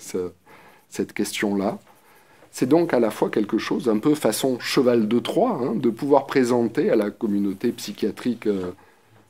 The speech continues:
euh, classique, non finalement familière, hein, des, des textes ou des approches phénoménologiques,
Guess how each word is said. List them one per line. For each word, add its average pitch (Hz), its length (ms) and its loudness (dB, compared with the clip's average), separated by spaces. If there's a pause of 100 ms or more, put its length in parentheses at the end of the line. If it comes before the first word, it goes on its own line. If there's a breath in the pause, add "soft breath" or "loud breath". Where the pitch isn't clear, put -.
(100)
euh, 87 200 -10
classique, 117 640 -2
non 113 520 4
finalement 107 420 0
familière, 127 680 4
hein, 127 80 -2
des, 101 280 2
des 95 200 -2
textes 110 420 -2
ou 98 140 -2
des 95 240 -2
approches 101 340 -6
phénoménologiques, 95 1000 -2